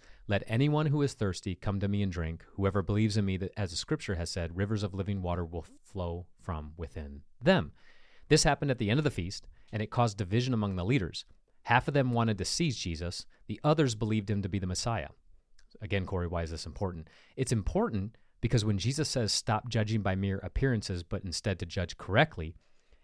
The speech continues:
he is speaking in the middle of the feast at the temple courts to Jewish leaders, leaders who have judged him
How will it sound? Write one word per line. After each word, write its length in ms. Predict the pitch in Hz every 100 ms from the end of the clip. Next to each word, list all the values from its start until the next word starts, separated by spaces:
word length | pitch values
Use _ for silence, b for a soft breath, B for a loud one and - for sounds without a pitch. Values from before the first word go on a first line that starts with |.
| -
he 220 | - 185
is 100 | 120
speaking 540 | - - 196 - 90 101
in 160 | 123
the 80 | 113
middle 420 | 107 147 180 180 -
of 240 | 131 113
the 80 | 113
feast 560 | - - 110 90 - -
at 120 | 117
the 80 | -
temple 300 | - 139 160
courts 540 | 156 120 107 104 - -
to 100 | -
Jewish 340 | - 117 120 -
leaders, 440 | 113 90 80 - -
leaders 480 | 123 180 113 98 - b b -
who 120 | 127
have 220 | 104 85
judged 400 | 85 110 104 -
him 320 | 110 95 85